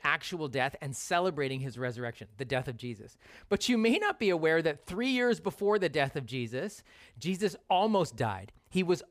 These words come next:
almost killed. He had a near-death experience. He was nearly murdered by a mob of people. And we're gonna actually read that account today because it's not just sort of a fascinating event in the life, uh,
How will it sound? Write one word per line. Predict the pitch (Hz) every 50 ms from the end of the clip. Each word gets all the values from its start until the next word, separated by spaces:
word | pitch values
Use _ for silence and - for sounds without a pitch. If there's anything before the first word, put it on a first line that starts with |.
| _
almost | 185 185 196 220 220 202 175 147 -
killed. | - 156 139 135
He | 135 151 165
had | 156 160 156
a | 156 151
near-death | 151 165 185 214 226 - 202 185 160 185
experience. | - - - - 196 170 156 - -
He | 185 180
was | 175 170 143 139
nearly | 165 170 190 233 247 226 190 165 160 170 180 - - - - - _
murdered | - 135 147 156 180 208 202 156 135 123 120 127 139 143 - - _ _ -
by | 139 131
a | 127 123
mob | 127 123 117 127 120 120
of | 107 -
people. | - - 117 - - - - - - 113 101 - _ _ - - - - - - - - -
And | 175 180
we're | 175 202 277
gonna | 330 -
actually | 220 - - - 208 160
read | 135 143 175 202 240 190
that | - 190
account | 175 165 - - 170 175 170
today | - 156 147 135
because | 117 156 - - - 208 214 160 131 123 117
it's | 120 - -
not | 185 190 -
just | - 156 - - _ -
sort | - 160 135
of | 120 123
a |
fascinating | - - - 135 135 139 131 - 135 127 123 120 110 120
event | 107 131 139 135 - 139
in | 123 113
the | 117
life, | 110 113 123 139 131 - - -
uh, | 165 143 123